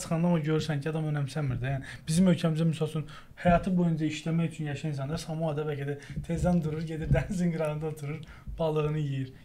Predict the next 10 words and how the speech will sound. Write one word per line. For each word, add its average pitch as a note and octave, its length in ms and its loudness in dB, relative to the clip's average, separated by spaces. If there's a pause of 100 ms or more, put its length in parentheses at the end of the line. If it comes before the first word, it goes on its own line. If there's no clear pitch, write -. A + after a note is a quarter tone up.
(100)
Yanaşma F3+ 400 4
fərqlidir. B2 400 -6 (460)
Mən A3+ 180 6
sizin A#3+ 400 2
profilizə E3+ 400 2
baxanda D#3+ 460 0 (260)
çox G3+ 160 0
maraqlı D#3+ 400 4
bir C#3 40 -6
şey D#3 120 -2